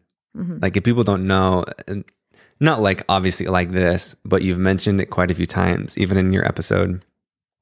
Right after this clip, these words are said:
Speaker 2: I feel like a fanboy right now, but is I loved your episode with, about playing cards.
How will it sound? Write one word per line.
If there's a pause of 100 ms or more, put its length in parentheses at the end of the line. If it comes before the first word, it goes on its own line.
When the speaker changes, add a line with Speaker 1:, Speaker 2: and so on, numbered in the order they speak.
(140)
Speaker 2:
I
feel
like
a
fanboy
right
now, (680)
but (180)
is (1120)
I
loved
your
episode
with, (280)
about
playing
cards.